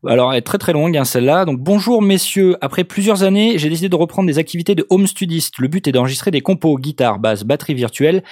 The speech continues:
et clavier et peut-être du chant. Tout ça dans un but unique de me faire plaisir.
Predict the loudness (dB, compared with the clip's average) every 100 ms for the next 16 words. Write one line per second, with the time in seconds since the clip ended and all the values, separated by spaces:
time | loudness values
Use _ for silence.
0 | -20 -8 -4 -2 0 2 2 2 0 0
1 | -2 0 -2 -2 -4 -2 -4 -2 -2 0
2 | 0 -2 -2 -4 -6 -16 -4 0 0 0
3 | 0 0 0 -4 0 0 0 -2 -4